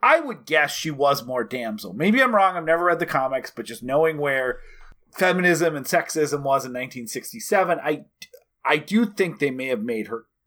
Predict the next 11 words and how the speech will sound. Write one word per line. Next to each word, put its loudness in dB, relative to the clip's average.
character -4
better, -4
just -12
again, -4
based -6
on -8
only 2
my -6
sense -4
of -2
how, -6